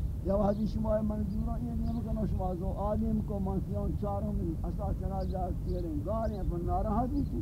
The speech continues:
کہ یہ ناراحت ہوتی اسائے کہے بولا شما اس کو نہ آنے آدمی ہے۔ یا توزور اسائے به دو دست من نیمه که تقدیم می‌کنه،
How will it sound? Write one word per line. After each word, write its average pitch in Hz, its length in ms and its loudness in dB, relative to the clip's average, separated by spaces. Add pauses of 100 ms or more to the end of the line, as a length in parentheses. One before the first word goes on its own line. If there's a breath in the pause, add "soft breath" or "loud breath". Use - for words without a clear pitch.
کہ 180 60 0
یہ 190 160 -2 (100)
ناراحت 202 300 0
ہوتی 220 240 0 (120)
اسائے 262 400 -2
کہے 214 140 -2
بولا - 380 0 (380)
شما 196 200 0
اس 180 140 -2
کو 202 100 -4
نہ 202 140 0 (100)
آنے 202 340 2
آدمی 156 480 2
ہے۔ 107 40 -4 (1080)
یا 247 140 2 (100)
توزور 247 400 0 (180)
اسائے 247 580 2 (760)
به 196 80 4
دو 233 120 2
دست 233 340 2
من 240 140 4
نیمه 254 320 4
که 262 80 2
تقدیم 247 460 4
می‌کنه، 247 400 2